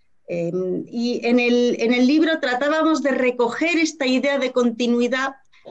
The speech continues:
¿no?, a través de dos fotos que son una joya. A ver si puedo mostrarlas a nuestros, a nuestra audiencia.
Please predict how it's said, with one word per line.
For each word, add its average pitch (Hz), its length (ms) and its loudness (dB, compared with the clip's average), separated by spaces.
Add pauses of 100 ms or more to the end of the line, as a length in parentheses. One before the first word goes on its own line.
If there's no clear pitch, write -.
¿no?, 254 240 -2
a 226 120 -2
través 247 500 0
de 233 120 2
dos 277 280 -2
fotos 294 680 -2 (240)
que 220 120 -2
son 262 340 2
una 254 220 4
joya. 208 460 -2
A 220 180 -6
ver 302 160 0
si 311 160 -2
puedo 294 360 0
mostrarlas 247 1040 -2
a 208 180 -4
nuestros, 190 880 -2 (340)
a 214 60 -2
nuestra 202 380 -2
audiencia. 180 760 -2